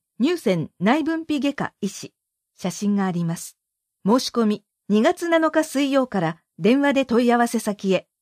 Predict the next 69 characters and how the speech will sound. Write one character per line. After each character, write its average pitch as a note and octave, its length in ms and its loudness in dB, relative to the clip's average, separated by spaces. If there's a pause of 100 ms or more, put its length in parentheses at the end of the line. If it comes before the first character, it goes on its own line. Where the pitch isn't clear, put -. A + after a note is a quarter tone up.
(120)
新 E4+ 220 -4
宿 F4 240 -6
区 G#3+ 140 -2
ホ B3 200 2
ー D4+ 40 2
ム D#4 140 -2
ペ D4+ 200 0
ー - 40 0
ジ B3 120 -4
か A#3 140 -4
ら A#3 140 2
も F#3+ 240 -2
申 F#3 180 2
し - 120 -4
込 F#3+ 120 -2
め F3 140 0
ま E3 100 -2
す。 - 220 -16 (340)
二 F#3 100 -2
次 A#3 120 -6
元 C#4 180 0
コ C#4 180 -2
ー - 40 -2
ド F#3+ 100 0
が D#3+ 100 -2
あ D#3+ 60 -2
り D#3 140 -4
ま D#3+ 120 -6
す。 - 200 -18 (600)
先 D#4+ 260 -2
着 D#4 420 -2
五 G#3 160 6
十 D4+ 260 0
名、 D#3+ 320 -2 (160)
託 F#3+ 260 -2
児 B3 200 0
あ A3 80 0
り、 D3+ 160 -8 (260)
未 G#3+ 300 2
就 E4+ 40 0
学 E4 240 2
児 C4 160 0
ま A3+ 120 4
で G#3+ 120 2
の E3+ 260 -2
お E3+ 100 -4
子 F#3 100 -2
さ F3 160 -4
ん、 E3 140 -6 (160)
先 D4+ 240 0
着 C#4 380 -6
五 A#3 140 4
名。 E3+ 360 -2 (180)
な G3+ 140 0
お、 - 140 -4 (160)
後 C#4 120 4
日 B3 460 -4
オ B3 100 4
ン E4 120 -2
ラ F4 100 4
イ F4 100 -2
ン E4+ 80 -8
配 D#4+ 220 0
信 G#3+ 260 0
も E3+ 200 -2
行 F#3 200 -2
い F3 220 0
ま D#3+ 120 -2
す。 - 200 -12